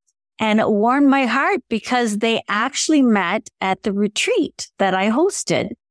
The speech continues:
And I felt a real deep gratitude. And it's really beautiful to see how friendships can develop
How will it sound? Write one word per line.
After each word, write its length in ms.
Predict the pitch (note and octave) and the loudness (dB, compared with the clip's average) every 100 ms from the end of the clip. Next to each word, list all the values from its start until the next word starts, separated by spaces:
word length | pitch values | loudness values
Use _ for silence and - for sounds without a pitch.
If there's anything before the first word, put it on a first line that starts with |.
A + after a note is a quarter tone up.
| _ _ _ B3 | _ _ _ 0
And 200 | B3+ C#4 | 2 2
I 140 | D#4+ | 2
felt 540 | D#4 - D4+ D4+ D4+ - _ | -2 -2 0 0 -2 -4 _
a 180 | A3+ A3 | -4 0
real 680 | A3 A#3 A#3+ A#3+ A#3+ A#3 A#3+ _ - | 2 2 2 2 2 0 -4 _ -4
deep 420 | G#3+ G#3+ A3 _ - | 0 0 -2 _ -6
gratitude. 960 | G#3 F#3 F#3 F#3 - F3+ D#3+ E3+ - - _ | -2 0 0 -2 -2 -2 -2 -2 -6 -10 _
And 420 | F#3+ F3+ F3+ F3+ - _ _ _ _ | -2 0 2 0 -4 _ _ _ _
it's 240 | A3 - A3 | -4 -2 0
really 300 | A#3+ A#3+ G#3 | 2 2 0
beautiful 600 | G3 G3 G3 - F#3+ F3+ | 0 -2 -2 0 0 0
to 180 | - F3 | -4 -6
see 300 | - F#3 F#3 | -2 0 0
how 200 | F#3 E3+ | 0 -2
friendships 640 | - F#3 F3+ - F3 - | -2 0 0 0 -4 -6
can 240 | - F3+ | -4 -2
develop 480 | E3+ D3 E3 E3 E3 | -2 0 0 0 -4